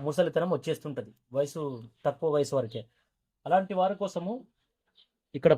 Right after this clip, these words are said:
పసుపు మోదక పువ్వు యొక్క ఇది లేహ్యం, ఇది అంటే పసుపు మోదక పువ్వు. ఇది దీన్ని మొత్తము సాపు చేసుకొని మెత్తగా చూర్ణం చేసుకొని స్వచ్ఛమైన ఇట్లా దీనికి తగినంత కలుపుకొని ఈ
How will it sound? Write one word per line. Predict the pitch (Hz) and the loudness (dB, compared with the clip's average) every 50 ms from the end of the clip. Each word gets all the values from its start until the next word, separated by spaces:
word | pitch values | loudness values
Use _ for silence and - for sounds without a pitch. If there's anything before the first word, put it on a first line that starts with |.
| - - | 8 8
పసుపు | 165 160 - - - 269 233 214 | 6 6 6 4 6 8 10 12
మోదక | 202 208 190 214 202 202 190 | 12 12 12 10 8 8 8
పువ్వు | - 185 185 190 185 175 | 6 6 8 8 8 8
యొక్క | 175 - 214 247 - - - _ - _ _ _ _ _ - 135 | 8 8 6 6 6 4 -4 _ -20 _ _ _ _ _ 0 4
ఇది | 151 196 202 139 | 6 6 8 10
లేహ్యం, | 135 165 202 214 190 208 190 170 135 | 10 12 12 12 10 8 8 6 4
ఇది | 110 104 - _ _ _ _ _ - - _ _ - | 2 -2 -6 _ _ _ _ _ -20 -20 _ _ -2
అంటే | 151 214 208 - | 0 0 4 6
పసుపు | - 160 - - 240 240 220 | 6 6 6 6 6 10 10
మోదక | 196 196 196 185 190 165 | 10 10 10 8 6 6
పువ్వు. | 180 175 143 123 | 6 6 6 6
ఇది | 107 101 - - _ _ _ _ _ _ _ _ _ _ _ _ - - 139 | 4 2 -2 -8 _ _ _ _ _ _ _ _ _ _ _ _ -18 -2 4
దీన్ని | 143 180 190 185 175 | 6 6 8 10 8
మొత్తము | 180 175 - - 226 220 226 262 294 254 - - _ _ - - - | 8 8 8 6 8 8 8 8 6 4 0 -4 _ _ -12 -2 2
సాపు | 151 165 196 190 233 208 | 4 4 6 6 8 8
చేసుకొని | 190 180 - - 175 170 165 202 254 269 - _ - 131 | 8 8 6 2 0 2 2 2 0 -2 -6 _ -4 -2
మెత్తగా | 131 135 - 190 175 175 175 - | 0 2 6 6 6 6 6 4
చూర్ణం | 175 190 190 196 185 185 165 | 4 6 6 6 6 6 4
చేసుకొని | 160 - - - 131 139 151 196 285 - _ _ _ - - _ _ _ _ _ _ _ _ _ _ _ _ _ _ _ _ _ _ _ _ _ _ - - - - - | 4 2 0 -2 -2 -2 -2 -4 -6 -10 _ _ _ -20 -20 _ _ _ _ _ _ _ _ _ _ _ _ _ _ _ _ _ _ _ _ _ _ -20 -20 -18 -14 -6
స్వచ్ఛమైన | - - 147 147 - 220 233 226 208 196 180 160 147 202 - _ _ _ _ _ _ - - - - 170 | -2 0 2 4 6 8 8 10 8 8 8 6 4 0 -6 _ _ _ _ _ _ -20 -14 -10 -8 0
ఇట్లా | 147 190 180 - - 151 | 6 6 6 6 6 2
దీనికి | 165 180 170 - - - _ - | 0 0 0 -2 -8 -4 _ 4
తగినంత | 156 160 165 202 214 202 180 175 165 | 6 8 8 8 8 8 8 10 10
కలుపుకొని | 165 175 175 196 202 196 202 262 311 - _ _ _ _ _ _ _ _ _ _ _ _ _ _ _ - - - _ _ _ _ _ _ _ _ _ _ _ _ - - - - _ _ _ _ _ _ _ _ - | 8 8 8 6 4 6 6 4 2 -2 _ _ _ _ _ _ _ _ _ _ _ _ _ _ _ -20 -20 -20 _ _ _ _ _ _ _ _ _ _ _ _ -12 -12 -12 -14 _ _ _ _ _ _ _ _ 2
ఈ | 175 | 6